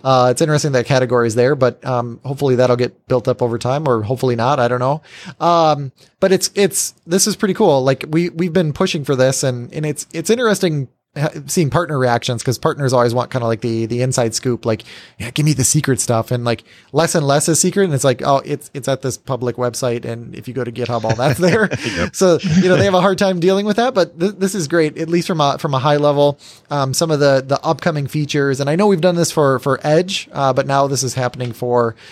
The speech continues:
Speaker 1: um, Azure all up. So just more transparency. So very cool to see. So I'm excited about that.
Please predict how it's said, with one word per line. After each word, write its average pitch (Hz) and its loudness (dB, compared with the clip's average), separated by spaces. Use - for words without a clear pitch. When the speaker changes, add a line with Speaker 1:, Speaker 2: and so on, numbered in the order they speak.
Speaker 1:
um, 123 0
Azure 123 0
all 120 2
up. 113 0
So 143 -4
just 151 -2
more 151 4
transparency. 110 -4
So 120 -4
very 120 0
cool 123 -4
to 110 -4
see. 107 -4
So 123 -2
I'm 135 0
excited 131 2
about 113 0
that. 110 2